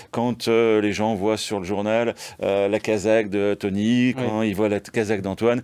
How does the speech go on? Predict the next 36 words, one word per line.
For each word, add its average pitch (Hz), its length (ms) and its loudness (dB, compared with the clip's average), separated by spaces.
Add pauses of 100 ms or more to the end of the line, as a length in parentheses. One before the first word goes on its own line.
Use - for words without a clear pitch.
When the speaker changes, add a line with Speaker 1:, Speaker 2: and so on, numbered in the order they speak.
(160)
Speaker 1:
effectivement, 117 640 0 (220)
automatiquement, 117 680 -2
ça, 113 220 0
ça 104 160 0
dynamise, 98 480 -2
euh, 87 240 0
ça - 140 -4
dynamise 98 340 -2
un 98 40 -2
petit - 120 -6
peu 101 100 -4
la 104 80 2
fréquentation 95 540 -4
sur - 140 -6
les 85 120 -4
hippodromes. 78 460 -6
Speaker 2:
Donc 110 200 -6
pas 233 160 8
ringard 202 340 6
du 175 140 0
tout, 180 220 0
justement, 175 600 4
c'est - 120 -4
pour - 200 -2
tous 247 80 2
les 226 100 4
publics, 185 560 -2
tout - 80 -10
Speaker 1:
Ouais. 196 60 0
Speaker 2:
le 190 60 2
monde 220 180 4
peut 202 300 6
venir 170 440 2
justement 147 300 0
aux 170 60 4
hippodromes, 147 600 4